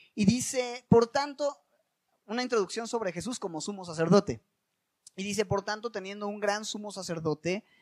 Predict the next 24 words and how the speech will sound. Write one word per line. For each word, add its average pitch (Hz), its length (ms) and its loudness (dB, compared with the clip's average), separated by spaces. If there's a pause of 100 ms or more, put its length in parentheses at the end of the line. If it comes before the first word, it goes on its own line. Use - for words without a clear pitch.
(120)
que 160 100 -6
traspasó 165 640 2
los 226 160 4
cielos, 160 360 0
Jesús, 160 460 -8
el 156 160 0
Hijo 156 160 0
de 190 140 -4
Dios, 160 320 -2 (380)
retengamos 165 680 0
nuestra 143 400 -6
profesión". 151 840 2
Si 165 100 -8
hemos 190 280 -8 (140)
profesado 190 480 2
y 202 80 -6
confesado 190 400 -6
que - 100 -6
Jesús 185 320 -4
es 185 140 -8
nuestro 165 240 -6
Rey, 196 180 2
nuestro 170 280 -6
Señor, 175 380 -6